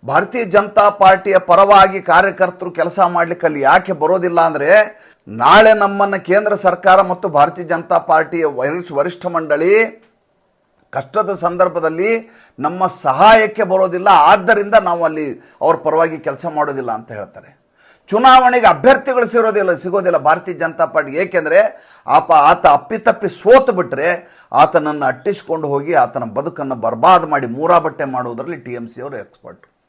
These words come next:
ಇದನ್ನ ನಿರಂತರವಾಗಿ ಪೋಷಿಸಿಕೊಂಡು ಬಂದಿರೋದು ಮಮತಾ ಬೇಗಂ. ಈಗ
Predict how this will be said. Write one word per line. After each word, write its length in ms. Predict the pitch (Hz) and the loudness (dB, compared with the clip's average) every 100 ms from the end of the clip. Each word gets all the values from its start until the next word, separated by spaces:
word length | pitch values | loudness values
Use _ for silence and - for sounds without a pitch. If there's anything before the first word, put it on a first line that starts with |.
| - | -10
ಇದನ್ನ 280 | 131 151 160 | -4 -2 0
ನಿರಂತರವಾಗಿ 920 | 202 135 127 180 233 - 220 185 165 160 | -2 -2 0 2 2 0 0 2 0 -2
ಪೋಷಿಸಿಕೊಂಡು 760 | 151 165 165 160 151 143 139 | -8 -8 -6 -12 -10 -10 -10
ಬಂದಿರೋದು 500 | 120 123 117 120 151 | -10 -10 -8 -8 -10
ಮಮತಾ 380 | 160 107 110 131 | -12 -14 -10 -10
ಬೇಗಂ. 340 | 101 98 85 - _ _ _ _ _ _ _ | -8 -14 -16 -20 _ _ _ _ _ _ _
ಈಗ 220 | 123 135 | -6 0